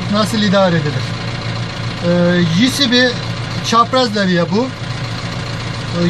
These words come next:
J C B'yi kullanacağız bugün. J C B üç C eksi deneyeceğiz.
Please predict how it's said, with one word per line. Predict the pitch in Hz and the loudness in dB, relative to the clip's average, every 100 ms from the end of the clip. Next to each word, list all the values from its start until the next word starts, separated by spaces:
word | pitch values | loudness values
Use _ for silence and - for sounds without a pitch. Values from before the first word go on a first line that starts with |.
| 165 | 2
J | 220 | 2
C | 269 254 | 2 4
B'yi | 226 180 | 4 4
kullanacağız | 208 190 185 175 175 165 | 4 4 4 4 2 2
bugün. | 185 226 208 175 | 2 2 0 0
J | 196 185 | 0 0
C | 226 | 0
B | |
üç | 233 220 - | 2 0 0
C | 226 | 2
eksi | 220 - 208 | 2 0 0
deneyeceğiz. | 190 180 165 196 | 2 2 2 0